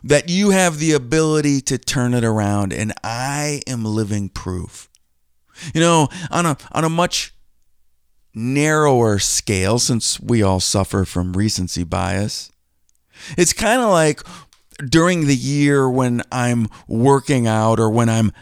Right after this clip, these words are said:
not working out. So it's the tale of the year. <laughs>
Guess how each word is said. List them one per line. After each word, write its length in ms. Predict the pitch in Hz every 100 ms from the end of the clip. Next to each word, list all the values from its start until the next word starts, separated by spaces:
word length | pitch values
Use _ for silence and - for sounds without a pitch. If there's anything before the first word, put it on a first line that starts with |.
| -
not 440 | - 117 113 - -
working 440 | 90 82 92 87
out. 300 | 82 62 - _ _ _ _ _ _ _ _ _ _
So 180 | - 156
it's 160 | 151 -
the 80 |
tale 380 | 165 220 151 147
of 100 | 123
the 80 | 120
year. 540 | 107 107 104 - 110
<laughs> 60 | 87